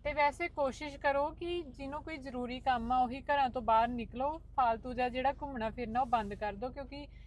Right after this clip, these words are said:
ਇੱਕ ਤੇ ਠੰਡ ਬੜੀ ਆ ਕਿ ਠੰਡ ਦੇ ਵਿੱਚ ਉੱਦਾਂ ਬੰਦੇ ਬਿਮਾਰ ਹੋ ਜਾਂਦੇ ਆ, ਦੂਸਰਾ ਧੁੰਦ ਕਰਕੇ ਧਿਆਨ ਨਹੀਂ ਰਹਿੰਦਾ ਹੈਗਾ, ਗੱਡੀ ਮੱਲੋ ਮੱਲੀ ਕਿਤੇ ਨਾ ਕਿਤੇ ਵੱਜ ਜਾਂਦੀ ਆ। ਗੱਡੀਆਂ ਦਾ ਨੁਕਸਾਨ ਹੋ ਰਿਹਾ ਆ, ਜਾਨੀ ਨੁਕਸਾਨ ਕਿੰਨੇ ਹੋ ਰਹੇ ਆ, ਤੇ ਆਪਣਾ ਧਿਆਨ ਰੱਖੀਏ। ਤੇ ਬਾਕੀ ਸ਼ਹੀਦੀ ਪੰਦਰਵਾੜਾ ਚੱਲ ਰਿਹਾ ਆ ਤੇ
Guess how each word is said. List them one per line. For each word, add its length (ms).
ਇੱਕ 260
ਤੇ 140
ਠੰਡ 360
ਬੜੀ 300
ਆ 120
ਕਿ 240
ਠੰਡ 280
ਦੇ 140
ਵਿੱਚ 200
ਉੱਦਾਂ 280
ਬੰਦੇ 240
ਬਿਮਾਰ 360
ਹੋ 160
ਜਾਂਦੇ 240
ਆ, 60
ਦੂਸਰਾ 340
ਧੁੰਦ 340
ਕਰਕੇ 420
ਧਿਆਨ 300
ਨਹੀਂ 180
ਰਹਿੰਦਾ 340
ਹੈਗਾ, 260
ਗੱਡੀ 420
ਮੱਲੋ 300
ਮੱਲੀ 420
ਕਿਤੇ 260
ਨਾ 100
ਕਿਤੇ 240
ਵੱਜ 260
ਜਾਂਦੀ 340
ਆ। 120
ਗੱਡੀਆਂ 340
ਦਾ 100
ਨੁਕਸਾਨ 420
ਹੋ 220
ਰਿਹਾ 260
ਆ, 80
ਜਾਨੀ 320
ਨੁਕਸਾਨ 420
ਕਿੰਨੇ 300
ਹੋ 200
ਰਹੇ 200
ਆ, 80
ਤੇ 160
ਆਪਣਾ 340
ਧਿਆਨ 340
ਰੱਖੀਏ। 440
ਤੇ 180
ਬਾਕੀ 320
ਸ਼ਹੀਦੀ 320
ਪੰਦਰਵਾੜਾ 560
ਚੱਲ 280
ਰਿਹਾ 220
ਆ 140
ਤੇ 120